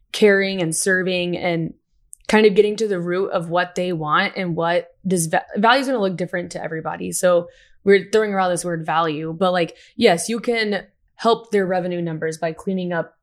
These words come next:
systems and, um, help their expenses and their overhead by cleaning up systems, or you can, you know, get them through an M and A transaction. So, like, that is a type of value, but also, like, making their life easier.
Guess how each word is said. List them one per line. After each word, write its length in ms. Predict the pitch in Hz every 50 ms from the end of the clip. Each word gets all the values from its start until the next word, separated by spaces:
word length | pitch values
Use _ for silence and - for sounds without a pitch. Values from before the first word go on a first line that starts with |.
| _ _ _
systems 680 | - - - 220 196 208 - 190 180 180 180 180 165 170
and, 200 | 160 156 160 - _ - - - - - _ - -
um, 520 | - 175 170 165 156 151 90 - - 180 -
help 240 | - - 208 214 208
their 140 | 214 202 190
expenses 520 | 180 170 - - 208 196 180 190 185 175
and 100 | 175 175
their 140 | 170 170 170 -
overhead 460 | 208 190 180 190 180 180 175 170 170
by 120 | 170 165
cleaning 340 | 160 - - 180 175 170 170
up 160 | 160 156 -
systems, 600 | - - 165 151 - 165 156 151 151 151 170 165 -
or 160 | - 190 190 185
you 160 | 180 175 170
can, 320 | 175 180 165 165 165 175 - _ _ _
you 120 | - 202 196
know, 160 | 185 170 170
get 180 | 170 208 202
them 140 | 202 190 185
through 160 | 175 196 185
an 100 | 185 180 -
M 120 | - 180
and 100 | 180 175
A 160 | 170 170 170
transaction. 800 | 165 - 175 165 160 156 160 147 147 - - - - - - 175
So, 120 | - - 185
like, 160 | 180 170 175
that 200 | 214 208 208 190
is 120 | 196 170
a 60 | 180 165
type 260 | - 180 165 - -
of 100 | 170 151
value, 420 | 170 151 151 156 160 170 170 170
but 140 | 165 185 180
also, 380 | 180 180 185 175 - 185 180 170
like, 180 | 170 160 160 _ _ _ _ _
making 360 | - 185 190 190 196 220 226 214
their 140 | 202 202
life 220 | 196 190 180 175 - -
easier. 720 | 208 190 196 175 170 180 156 156 151 165 185 220 220 -